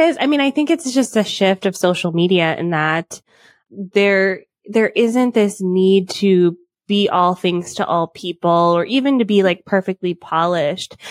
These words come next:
It's to show up as a real person and have real connection and real conversations. And I think that's where that,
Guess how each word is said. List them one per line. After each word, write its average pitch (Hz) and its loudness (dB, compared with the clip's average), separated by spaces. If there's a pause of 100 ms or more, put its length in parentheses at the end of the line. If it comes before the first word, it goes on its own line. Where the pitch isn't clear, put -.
(180)
It's 208 -2
to 240 0
show 240 0
up 240 0
as 226 0
a 208 2
real 202 4
person 202 -2
and 151 -4
have 165 -2
real 170 0 (260)
connection 180 -4
and 151 -6
real 160 0
conversations. 165 -2
And 160 -2
I 156 0
think 180 -2
that's 156 -4
where 156 -2
that, 135 -2